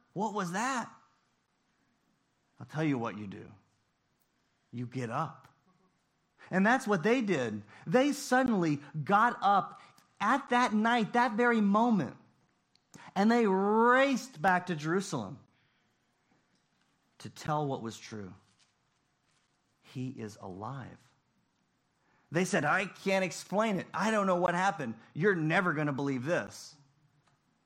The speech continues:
But he is alive. He was with us. Well, just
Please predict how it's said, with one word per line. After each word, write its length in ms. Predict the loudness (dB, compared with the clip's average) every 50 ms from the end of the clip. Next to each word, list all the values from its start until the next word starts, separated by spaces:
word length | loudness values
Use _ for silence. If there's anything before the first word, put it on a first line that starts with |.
| _ _ _ _ _ _ _ _ -20
But 100 | -20 -20
he 220 | -16 -12 -12 -10
is 120 | -10 -10 -12
alive. 460 | -12 -12 -10 -12 -12 -12 -14 -16 -18 -20 _ _ _ _ _ _ _ _ _ _ _ _ _ _ _ _ _
He 260 | -12 -6 -4 -2 0
was 460 | 0 2 2 0 0 -2 -4 -8 -16 -18 -14
with 380 | -10 -4 -2 -2 -2 -4 -6 -12
us. 440 | -18 -18 -18 -20 -20 -20 -20 -20 -20 _ _ _ _ _ _ _ _ _ _ _ _ _ _ _ _ _ _ _ _ _ _ _ _ _ _ _ _ _ _ _ _ -14
Well, 100 | -12 -12
just 400 | -6 -2 0 0 0 0 -4 -8